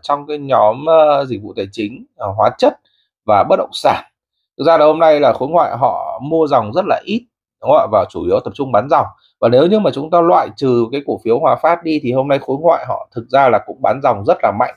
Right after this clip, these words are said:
chứ không phải là không. Ờ, ờ, có vẻ như là ngân hàng bây giờ là, là khi mà nó tăng quá như này, bắt đầu nó có cái sự chững lại thì sao? Thì các cái nhà đầu tư cá nhân thì lại bắt đầu lao vào mua ngân hàng, đúng không ạ? Ờ,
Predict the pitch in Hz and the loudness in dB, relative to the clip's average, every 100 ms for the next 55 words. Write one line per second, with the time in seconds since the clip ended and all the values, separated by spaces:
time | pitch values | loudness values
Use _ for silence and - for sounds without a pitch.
0 | _ - 131 127 73 82 - - 156 - | _ -20 -14 -6 -4 -2 -4 0 -2 -2
1 | _ _ - _ _ _ - _ - 131 | _ _ -20 _ _ _ -20 _ -2 0
2 | 123 - - 127 - _ _ _ _ _ | 0 -4 -8 -8 -10 _ _ _ _ _
3 | - _ _ - 127 123 151 196 139 127 | -20 _ _ 2 4 4 4 4 2 2
4 | 160 135 151 156 147 135 123 127 147 139 | 0 2 0 -2 0 0 0 -2 0 4
5 | 127 120 117 110 107 104 101 101 98 143 | 4 6 6 4 4 4 2 -6 -18 -8
6 | 120 127 147 147 - 117 117 165 139 120 | -4 -4 -4 -6 -2 0 0 -2 -2 0
7 | 156 117 107 - 113 120 190 - - - | 2 2 0 -2 0 0 0 -12 -18 -16
8 | 165 170 156 - - 101 107 113 - 95 | -6 0 0 -2 -10 -8 -2 0 -2 -8
9 | - 170 156 120 107 - 110 135 117 107 | -10 -10 -4 -4 -4 -2 -2 0 -2 -4
10 | - - 139 95 98 117 101 92 98 110 | -14 -8 -2 0 2 2 2 -2 -6 -8
11 | 110 101 98 87 82 _ - 85 98 - | -8 -6 -4 -4 -6 _ -10 0 0 0
12 | _ _ _ - - _ - - 123 123 | _ _ _ -20 -20 _ -8 2 4 6
13 | 123 | 4